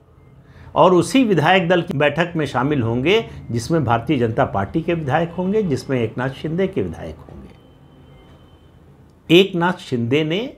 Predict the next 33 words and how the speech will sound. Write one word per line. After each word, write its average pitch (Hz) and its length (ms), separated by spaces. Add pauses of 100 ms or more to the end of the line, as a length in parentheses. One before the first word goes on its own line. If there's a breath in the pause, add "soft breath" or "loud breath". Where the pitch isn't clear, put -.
(960)
जब 120 400
से 247 260
वो 175 260
उद्धव 185 560
ठाकरे 143 400
से - 160
अलग 120 300
हुए 110 240
हैं, 82 380 (920 soft breath)
उन्होंने 196 360
वैचारिक 139 640
आधार 185 440
पर 220 140
या 185 140
संगठन 127 500
के 190 160
आधार 175 440
पर 233 240 (400 soft breath)
या 170 280
व्यक्तिगत 190 720 (280)
अहंकार 170 540
के - 140
आधार 120 440
पर 233 260 (240)
बीजेपी 160 460
के 151 140
लिए 123 160
कोई 131 180
समस्या 143 460
पैदा 98 280
नहीं 73 220
की - 160
है। 62 100